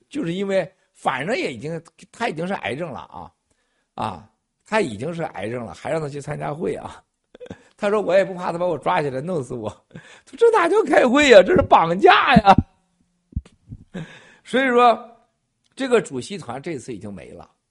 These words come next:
就是完全是在军方啊，政法委连个屁都没有啊，军方啊，中央警卫局啊，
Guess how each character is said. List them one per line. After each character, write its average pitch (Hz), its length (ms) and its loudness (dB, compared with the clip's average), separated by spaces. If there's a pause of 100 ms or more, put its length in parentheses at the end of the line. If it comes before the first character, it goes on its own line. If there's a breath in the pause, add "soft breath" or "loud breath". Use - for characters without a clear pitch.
(640)
就 214 100 -6
是 175 60 -2
完 127 420 -2 (120)
全 135 360 -12
是 165 160 -10
在 113 320 -12 (540)
军 196 380 -6
方 90 280 -12 (1200)
啊， 113 260 -10 (420)
政 403 220 -6
法 180 160 -10
委 170 140 -8
连 120 160 -14
个 233 160 -14
屁 - 340 -12
都 180 80 -8
没 95 160 -14
有 64 140 -20 (460)
啊， - 200 -20 (480)
军 262 360 -6
方 - 280 -18 (1120)
啊， 104 200 -14 (140)
中 233 240 -6
央 208 240 -2
警 101 200 -16
卫 123 140 -12
局 85 340 -20 (600)
啊， - 180 -14